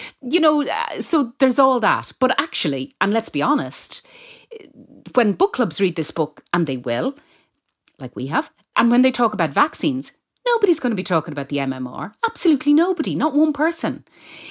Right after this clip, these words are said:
Even people of my vintage for, who really remember all that M M R thing, nobody's gonna be talking about that.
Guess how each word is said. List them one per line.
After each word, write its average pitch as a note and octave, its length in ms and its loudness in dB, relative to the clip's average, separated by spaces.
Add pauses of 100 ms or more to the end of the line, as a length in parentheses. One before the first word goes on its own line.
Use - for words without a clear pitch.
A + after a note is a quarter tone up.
(140)
Even D#4 280 4
people B3 280 2
of G3+ 100 0
my B3 220 4
vintage C#3 540 -2
for, G3 380 0
who A3 240 2
really A3 320 2
remember G#3+ 600 4
all C#3 200 -2
that C3+ 260 -2
M D3 180 0
M C3+ 160 -4
R B2+ 340 -4 (140)
thing, D3 340 -4
nobody's F#4+ 440 0
gonna C#3 180 -4
be C3 100 -10
talking G#2+ 300 -10
about G#2+ 220 -14
that. F3+ 200 -2